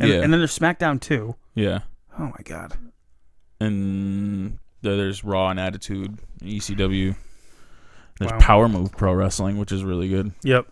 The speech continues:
Speaker 2: Um, but what were we saying? Oh, Thun-, yeah, Thunder is, like, the worst one, and then they switched companies, and then E A took over, and Mayhem, which w-, was a solid, solid game. It's not amazing.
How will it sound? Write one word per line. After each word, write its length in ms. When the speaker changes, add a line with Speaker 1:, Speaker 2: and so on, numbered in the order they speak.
Speaker 2:
Um, 500
but 80
what 100
were 80
we 80
saying? 380
Oh, 180
Thun-, 220
yeah, 180
Thunder 260
is, 100
like, 140
the 80
worst 260
one, 400
and 120
then 280
they 120
switched 380
companies, 560
and 120
then 240
E 240
A 40
took 220
over, 240
and 120
Mayhem, 540
which 300
w-, 240
was 180
a 60
solid, 540
solid 400
game. 320
It's 80
not 180
amazing. 560